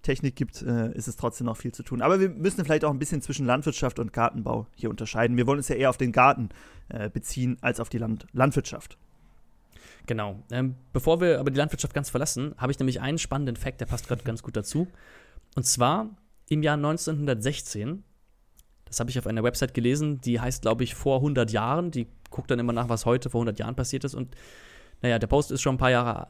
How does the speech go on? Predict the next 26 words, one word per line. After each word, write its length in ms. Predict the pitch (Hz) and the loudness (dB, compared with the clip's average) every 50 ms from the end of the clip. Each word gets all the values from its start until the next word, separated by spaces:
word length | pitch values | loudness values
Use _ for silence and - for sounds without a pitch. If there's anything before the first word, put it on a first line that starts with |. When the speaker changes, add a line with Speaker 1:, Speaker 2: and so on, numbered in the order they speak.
| - - | -14 -2
Speaker 2:
alt. 320 | - 151 185 196 - - | 2 2 2 2 2 0
Deswegen 400 | 135 127 - 139 139 147 156 156 | 0 2 2 2 2 2 0 -4
im 140 | - 135 135 | -2 -2 0
Jahre 220 | 135 127 147 143 | 2 2 2 2
neunzehnhundertsechzehn 960 | 135 135 156 - - 123 113 123 - 147 - - - 104 107 127 151 175 - - _ - _ _ _ _ - | 0 -2 -4 -2 -4 -4 -2 0 -2 -2 -2 -4 -4 -2 -2 -2 -4 -8 -10 -16 _ -20 _ _ _ _ -2
gab 320 | - 131 160 196 - - - | 0 0 0 0 -2 -4 -6
es 280 | 160 175 - - - | -6 -4 -6 -8 -10
zum 200 | - - 127 120 | -6 -4 -4 -2
ersten 400 | - 139 151 190 185 - - 160 | -2 -2 -2 0 0 -2 0 0
Mal 460 | 156 156 143 123 107 110 131 170 214 214 - - _ _ _ _ _ _ _ _ _ _ | 2 2 2 4 2 2 0 -2 -4 -8 -14 -20 _ _ _ _ _ _ _ _ _ _
einen 500 | - 123 123 123 120 123 123 131 135 135 - _ _ | -2 0 0 0 0 0 -2 -4 -4 -6 -10 _ _
Food 420 | - - - 214 254 - - - - | -16 -2 2 2 2 2 0 -4 -2
Delivery 420 | 113 113 117 113 104 107 107 104 | 4 4 4 4 4 2 2 2
Service, 580 | - - 101 95 92 92 78 73 - - - - _ _ _ _ _ _ _ | 2 0 0 -2 -2 -2 -4 -6 -8 -8 -10 -12 _ _ _ _ _ _ _
wo 500 | 110 107 120 120 123 127 131 131 131 - - | -4 2 4 6 6 8 6 6 4 2 -2
Farm-, 440 | - - 135 147 214 240 - - 185 - | 0 0 2 2 4 2 2 0 -2 -2
Speaker 1:
<laughs> 40 | |
Speaker 2:
frisches 380 | - - 190 202 - 190 - - | -2 0 0 2 2 0 0 2
Gemüse, 580 | 165 156 165 190 208 170 131 139 160 196 214 - | 4 4 6 6 6 6 6 6 4 4 2 0
das 140 | - 127 - | -4 -4 -2
hieß 160 | 151 147 - | -2 -4 -4
Farm 280 | - - 160 160 202 214 | -2 0 2 2 2 0
to 120 | - 196 | -2 -4
Family, 500 | - - 160 143 117 98 98 113 147 175 - - - - | 2 2 2 4 4 2 2 2 0 0 -4 -10 -18 -4
geliefert 400 | - - 160 196 202 131 107 - | 0 2 2 4 2 2 0 0
wurde. 340 | - 101 98 98 127 180 226 | 0 -2 0 2 2 0 0